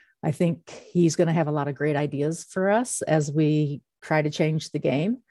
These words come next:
and, um, empower artists. So,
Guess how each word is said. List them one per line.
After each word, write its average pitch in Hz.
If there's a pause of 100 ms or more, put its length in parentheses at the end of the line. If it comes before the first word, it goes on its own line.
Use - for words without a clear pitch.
(380)
and, 147
um, 139 (1040)
empower 165 (220)
artists. 165 (960)
So, 165